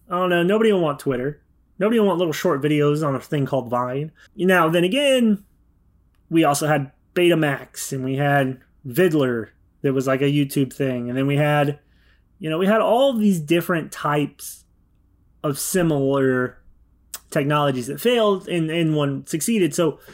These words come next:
is the metaverse necessarily the coin term? Is it, is it what it'll be?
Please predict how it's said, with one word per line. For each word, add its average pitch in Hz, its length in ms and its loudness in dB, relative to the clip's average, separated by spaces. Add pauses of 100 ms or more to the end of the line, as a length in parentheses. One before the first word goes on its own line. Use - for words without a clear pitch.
(220)
is 170 180 0
the 151 80 0
metaverse 202 720 2
necessarily 151 540 -2
the 127 100 -4
coin 185 440 0
term? 202 500 2
Is 156 140 0
it, 160 160 -4
is 156 180 -2
it 156 140 0
what 160 140 0
it'll 139 160 0
be? 190 280 -2